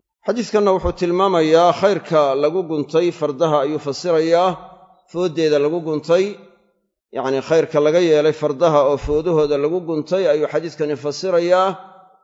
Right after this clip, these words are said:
oo inuu markaa uu yahay fur gaalada laga furto oo ghaniimo lagu he-, lagu helo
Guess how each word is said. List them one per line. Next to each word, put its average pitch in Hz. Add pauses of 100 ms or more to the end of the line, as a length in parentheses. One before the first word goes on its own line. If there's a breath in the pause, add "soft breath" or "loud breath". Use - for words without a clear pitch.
(340)
oo 156
inuu 185
markaa 185
uu 170
yahay 160 (840)
fur 175
gaalada 156
laga 170
furto 165 (600)
oo 147
ghaniimo 160
lagu 170
he-, 185
lagu 165
helo 170